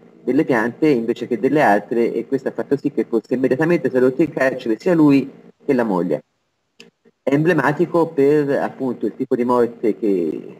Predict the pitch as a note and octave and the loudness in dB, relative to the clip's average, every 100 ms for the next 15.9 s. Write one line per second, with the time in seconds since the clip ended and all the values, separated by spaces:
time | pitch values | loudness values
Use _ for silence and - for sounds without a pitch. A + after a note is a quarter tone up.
0 | _ - G2+ G#2+ A#2 G#2 - G2+ A2 G2+ | _ -6 -2 2 2 2 -2 -4 -2 -2
1 | F2+ G2+ G2 F2 D#2+ D2+ - C#2+ - - | 0 0 0 -2 -4 -12 -16 -16 -14 -4
2 | F#2 F2+ - D#3 D#3+ - F#2+ - G2+ - | -2 -2 0 2 0 -4 -8 -6 -6 0
3 | A2+ - F#2+ G#2+ G2 G2+ G2+ F2 A2 G2 | 0 0 -6 -4 -2 -2 -2 -2 -4 0
4 | A2 G#2 - G#2+ G#2+ - - F3 A#2 F#2+ | 0 0 0 -2 -2 -2 -2 2 2 0
5 | - - - - A#2 B2+ B2 A2+ A2+ B2 | -4 -20 -10 -2 2 2 0 -2 -4 -2
6 | B2+ B2 A2+ A2 A#2+ F3 B2+ F2+ E2+ - | 0 0 2 2 2 2 0 -2 -8 -10
7 | _ _ _ _ _ _ _ - A2+ D3 | _ _ _ _ _ _ _ -2 0 0
8 | - A2+ G2 F2+ E2+ F#2 - F2+ F#2 G#2+ | -2 -10 -12 -16 -20 -20 -20 -20 -12 -10
9 | G#2+ - G#2+ C3 B2 A2 G2+ G2 E2+ D2+ | -10 -8 -6 -4 -4 -2 -2 -2 -2 -6
10 | C#2 - - G#2 A2 B2+ A#2 G#2+ A#2 - | -10 -16 -18 -16 -12 -6 0 2 0 -4
11 | - A2+ G#2+ G#2+ - A2 - A#2+ A#2 - | -6 -4 -2 -6 -4 -4 0 2 2 -2
12 | - A2+ A2+ A#2 A#2 A#2+ A2 G#2+ - - | -10 -6 -2 0 2 2 2 0 -12 -8
13 | A#2 A2 A2+ A#2 A2+ F3+ E3+ A#2+ D#3 F3 | -6 -4 -4 -2 0 2 2 2 2 0
14 | D#3 C#3+ C#3+ C3+ C3+ C3 G3 F3 A#2+ A#2+ | 0 -2 0 0 0 -2 0 0 0 0
15 | D#3 C#3+ A#2+ A#2+ B2+ C3+ C#3 C3 | 0 -2 -8 -6 -2 -2 0 -2